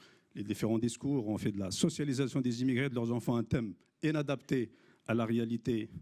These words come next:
que vivent les minorités. Nous nous demandons aussi, euh,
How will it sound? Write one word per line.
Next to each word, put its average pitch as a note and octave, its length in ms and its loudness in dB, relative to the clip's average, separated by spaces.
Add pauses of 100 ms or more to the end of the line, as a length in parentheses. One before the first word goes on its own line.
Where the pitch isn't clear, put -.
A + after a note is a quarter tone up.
(2000)
que - 80 2
vivent B2+ 280 2
les G#2+ 100 -2
minorités. A2+ 580 0 (1300)
Nous F3+ 100 4
nous G3+ 120 0
demandons D#3+ 380 0
aussi, E3+ 360 -2 (1300)
euh, F#2 80 0